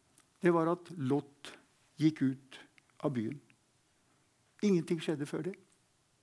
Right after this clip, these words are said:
Så poenget er her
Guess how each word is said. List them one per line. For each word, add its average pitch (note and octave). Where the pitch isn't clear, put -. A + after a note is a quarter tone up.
Så F3+
poenget F3
er F3+
her G3+